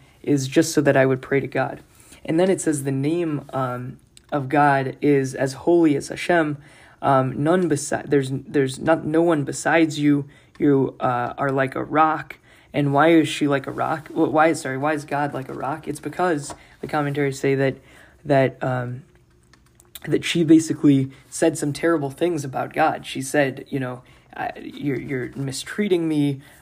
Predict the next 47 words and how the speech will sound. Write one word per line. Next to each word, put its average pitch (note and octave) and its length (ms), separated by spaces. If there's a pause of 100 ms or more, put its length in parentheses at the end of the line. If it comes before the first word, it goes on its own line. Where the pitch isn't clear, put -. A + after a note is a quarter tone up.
Uh, B2+ 360
you C#3 120
should C3+ 160
make D3 200
me B2+ 100
a A#2+ 40
sota, D#3 720
and, C3+ 320
you C#3+ 100
know, C3+ 100
you, C3+ 280
you C3 80
should C#3 180
make D3 240
me, C3 320
you - 80
know, B2+ 80
secluded, D#3+ 640
and, C3+ 240 (240)
and C#3+ 160
then C#3 80
I'll C3+ 140
drink D#3 240
the C#3+ 60
sota E3 300
waters, C#3+ 400
and C3 80
I'll C3 80
force E3 440
you D#3+ 100
to D3+ 80
give D3+ 180
me D3 120
children." D3 500 (300)
She - 180
sort E3+ 240
of, C#3+ 180
uh, C#3 440 (120)
she - 160
sort E3+ 220
of, D3 220
you D3+ 60
know, C#3 200 (120)
basically D#3+ 420
put, D#3+ 340
put, - 300
uh, D3 260